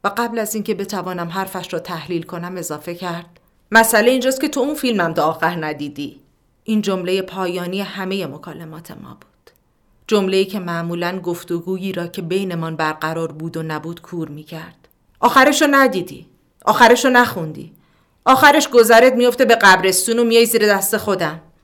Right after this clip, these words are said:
پاشو بی چک و چونه بپوش بریم بیمارستان.» جلوی کمد لباسمان ایستاده بودم و به مادر جو فکر می‌کردم.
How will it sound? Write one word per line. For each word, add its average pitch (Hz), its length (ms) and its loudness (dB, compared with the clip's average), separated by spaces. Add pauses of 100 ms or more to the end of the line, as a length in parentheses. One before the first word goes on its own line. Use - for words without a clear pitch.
(240)
پاشو 277 220 6
بی 254 100 0
چک 226 200 4
و 226 60 4
چونه 233 240 2
بپوش 285 360 0
بریم 240 260 6
بیمارستان.» 165 760 -2 (320)
جلوی 196 300 0
کمد 185 340 -6
لباسمان 175 640 -2
ایستاده 170 520 -4
بودم 175 340 -6
و 170 60 -4
به 175 120 -2
مادر 165 380 -4
جو 170 180 -4
فکر 151 380 -12
می‌کردم. 151 580 -14